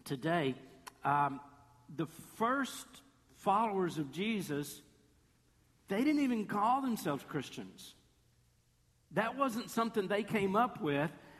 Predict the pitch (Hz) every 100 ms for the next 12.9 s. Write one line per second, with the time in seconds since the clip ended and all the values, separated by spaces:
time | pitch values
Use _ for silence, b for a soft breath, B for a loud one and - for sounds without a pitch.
0 | B - 190 208 190 175 208 214 165 208
1 | 214 180 156 202 202 220 196 185 196 202
2 | 180 185 190 202 262 160 165 190 180 -
3 | 165 180 190 175 156 - 180 180 175 170
4 | 170 - 147 151 147 175 180 170 165 165
5 | 143 127 127 160 175 175 170 170 165 139
6 | 135 139 139 139 143 160 170 160 165 160
7 | 151 151 156 165 147 156 160 165 160 B
8 | B B B 147 170 165 160 156 139 143
9 | 131 151 151 185 233 214 180 156 170 165
10 | 151 139 139 143 139 160 202 165 147 156
11 | 156 143 143 147 156 156 139 135 127 165
12 | 170 - 160 156 160 151 147 151 139